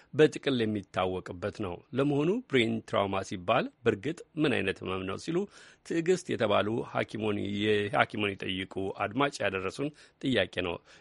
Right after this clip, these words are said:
የምሽቱ ዝግጅታችን። ታናሽ ወንድማቸው ለዚህ ህመም ሁኔታ መጋለጡን ጠቅሰው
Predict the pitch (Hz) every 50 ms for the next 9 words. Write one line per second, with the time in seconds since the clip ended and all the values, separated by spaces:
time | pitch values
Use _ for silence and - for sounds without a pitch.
0 | _ _ - 127 131 117 110 104 101 90 - 104 95 - - 98 104 101 92 85
1 | 87 90 87 - - 104 95 92 - - 95 92 87 - - - 101 98 101 104
2 | 107 123 131 131 - 160 127 101 101 101 98 101 104 113 117 - - 180 185 175
3 | - - - - _ - 139 147 127 120 127 120 113 113 117 120 127 - - -
4 | 123 104 101 98 - 98 101 98 92 92 87 90 101 101 98 98 - - 98 95
5 | - 147 147 - - 131 165